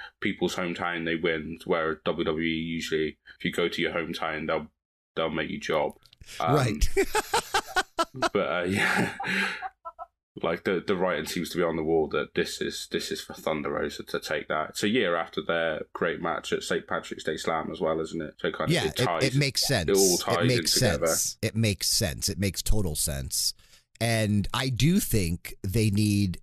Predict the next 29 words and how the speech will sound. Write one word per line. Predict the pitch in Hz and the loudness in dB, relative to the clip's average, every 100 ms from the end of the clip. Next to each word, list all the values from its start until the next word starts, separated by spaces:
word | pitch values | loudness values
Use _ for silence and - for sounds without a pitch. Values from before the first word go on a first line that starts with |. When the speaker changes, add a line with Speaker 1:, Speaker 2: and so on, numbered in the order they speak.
| _ _ - | _ _ 0
Speaker 2:
a | 107 | 2
face | - 107 101 - | 4 2 4 2
women's | 92 85 | 2 0
champion | - - - 80 | 0 0 0 0
right | 80 80 | 0 -2
now | 78 76 - | -2 -2 -2
to | 85 | 2
go | 107 98 | 2 2
against | 87 98 87 | 2 0 2
some | - 92 | 0 2
of | 90 | 0
these | 92 87 82 | 0 0 -2
heel | - 110 101 82 80 _ - - - | 0 2 4 2 -2 _ -20 -2 2
top | 120 107 - | 4 2 0
girls | 113 123 95 | 2 4 2
that | 87 | 2
they | 90 | 2
have | 85 147 90 82 90 - | 2 2 2 0 -2 0
that | 87 82 - - | 0 0 -4 -4
need | 92 92 - | -2 0 0
shots, | 160 165 67 - - | 0 0 -4 -6 -4
like | 98 180 196 | 0 0 0
Layla | 92 80 78 | -2 0 -2
Hirsch, | 76 85 131 - 92 | -2 -2 -2 -2 0
like | 120 165 - | 0 0 -2
Serena | - - 107 92 80 | -2 0 2 2 0
Deeb. | 82 76 90 135 - - - | 0 -2 -2 -2 -6 -8 -2
I | 90 | 0
mean, | 90 87 85 82 | 2 2 2 0